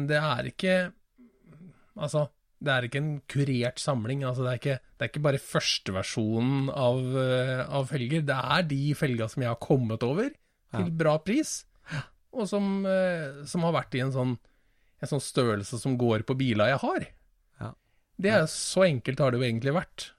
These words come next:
Speaker 2: Ja, ja. Mm. Nei, det er sånn det, det, når går det til å være i samling? Altså, tenk på bil, da. Hvis du har, hvis du har tre hobbybiler, da har du en samling.
Speaker 1: Ja, har du det?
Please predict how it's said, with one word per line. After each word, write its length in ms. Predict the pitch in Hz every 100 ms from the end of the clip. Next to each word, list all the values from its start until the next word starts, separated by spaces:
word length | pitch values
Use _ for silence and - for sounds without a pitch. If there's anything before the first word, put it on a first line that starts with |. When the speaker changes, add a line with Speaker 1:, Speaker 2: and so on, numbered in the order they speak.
| -
Speaker 2:
Ja, 120 | 123
ja. 160 | 131 104 _ _ -
Mm. 180 | 113 80 107 _ _ _ _ - - - _ - _ - - _ _ - _ _ _ _ _ -
Nei, 140 | 156 208
det 120 | - 160
er 220 | 147 131
sånn 220 | 127 120
det, 140 | 127 117 113 - -
det, 200 | 135 127 117 107 101 - - - -
når 240 | 113 151
går 280 | 151 113 85
det 120 | 98 104
til 120 | 123
å 60 | 107
være 180 | 98 104
i 80 |
samling? 500 | - - 143 117 101
Altså, 200 | 117 117
tenk 80 | 117
på 80 | 123 110
bil, 380 | 107 117 127 135
da. 120 | 107 - _ _ _ _ _ _ _
Hvis 140 | 110 -
du 100 | 135
har, 380 | 104 104 107 117 - _ _ _ _ _ _ _ _ _ _ _ _ -
hvis 120 | -
du 80 | 110
har 140 | 135 -
tre 580 | - - 131 127 160 143 - -
hobbybiler, 600 | 127 98 92 95 139 196 131
da 140 | 120
har 120 | 104
du 60 | 80
en 80 | 85
samling. 260 | 87 80 - _ _ _ _ _ _ _ _ _ _
Speaker 1:
Ja, 120 | 139
har 80 | 156
du 60 |
det? 100 | 208